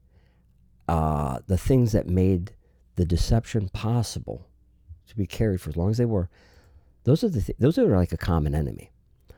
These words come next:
But it's really one side that's calling them out, because I can assure you that if you go out there and look, go look online,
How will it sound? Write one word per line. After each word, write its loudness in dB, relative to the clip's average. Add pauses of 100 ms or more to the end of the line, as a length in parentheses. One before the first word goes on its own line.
(260)
But 4
it's 0
really 4
one 4
side 0
that's -2
calling 2
them 2
out, 2 (640)
because 2
I 4
can 0
assure -2
you 2
that 0
if -4
you 0
go 2
out -2
there 2
and 2
look, -2 (580)
go 0
look 0
online, -2